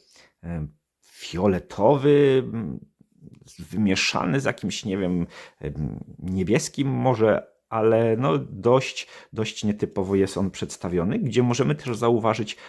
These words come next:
że nie wszystkie osoby, które tutaj są pokazywane, tak mają. Choćby nawet tutaj, e, jest to kolor wpadający trochę w taką, bym powiedział, zieleń? Może miętowy kolor, jakiś pistacjowy. Tak zdecydowanie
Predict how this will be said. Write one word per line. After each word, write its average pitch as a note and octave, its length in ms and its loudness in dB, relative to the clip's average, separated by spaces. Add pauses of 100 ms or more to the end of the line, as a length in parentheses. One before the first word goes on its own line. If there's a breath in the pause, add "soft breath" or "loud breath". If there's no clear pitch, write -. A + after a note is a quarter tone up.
(120 loud breath)
że F#2 200 -4
nie G2+ 140 0
wszystkie - 800 -4
osoby, - 520 -4
które E2 280 -6
tutaj D#2+ 220 -8
są D2+ 140 -8
pokazywane, F2 720 -4 (280 loud breath)
tak - 200 -8
mają. D#2+ 420 0
Choćby F3+ 320 -4
nawet - 400 -2
tutaj, F#2 480 -4 (240)
e, E2 140 -6
jest G#2+ 460 -2
to G2 140 -6
kolor F#2 440 -2 (200 loud breath)
wpadający - 560 -4
trochę - 260 -6
w - 60 -14
taką, G#2+ 280 -2
bym G#2+ 160 -2
powiedział, G2+ 540 0 (300)
zieleń? F#4 640 -6 (680)
Może A#2+ 520 -2 (100)
miętowy F2 720 -2
kolor, C#3 400 2
jakiś G#2+ 320 -2
pistacjowy. G#2 720 -6 (480 loud breath)
Tak G#2 340 -6
zdecydowanie F#2 920 0